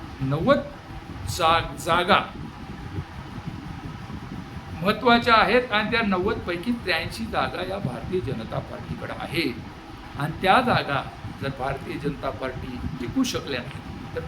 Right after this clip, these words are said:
भारतीय जनता पार्टीचं सरकार येईल की नाही याबद्दल शंका आहे. सर्वात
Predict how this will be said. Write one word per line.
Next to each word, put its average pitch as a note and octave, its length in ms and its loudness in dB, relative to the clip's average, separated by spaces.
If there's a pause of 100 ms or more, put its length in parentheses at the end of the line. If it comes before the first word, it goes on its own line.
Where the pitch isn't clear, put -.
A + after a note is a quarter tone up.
भारतीय B2+ 340 -2
जनता C3 340 -4
पार्टीचं C#3 520 -8
सरकार C#3+ 420 -4
येईल E3 340 -2
की D#3+ 60 -4
नाही B2 200 -2 (640)
याबद्दल C#3+ 380 -4
शंका - 340 -10
आहे. - 1600 -10
सर्वात G#3+ 520 4